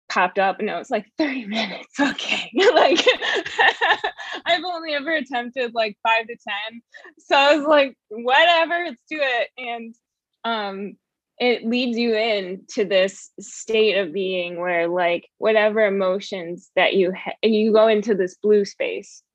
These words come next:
and the blue space is where the medicine Buddha, like, is. And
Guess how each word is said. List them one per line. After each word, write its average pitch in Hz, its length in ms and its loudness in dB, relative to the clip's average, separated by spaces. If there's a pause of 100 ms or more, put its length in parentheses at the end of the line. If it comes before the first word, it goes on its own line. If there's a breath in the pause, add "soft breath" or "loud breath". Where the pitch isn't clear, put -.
(340)
and 202 120 0
the 202 60 2
blue 214 240 2
space 190 380 0
is 180 140 -2
where 165 320 -2
the 175 220 -2
medicine 170 520 -6
Buddha, 185 420 -2 (480)
like, - 280 -4 (520)
is. - 340 -6 (640 loud breath)
And 208 400 4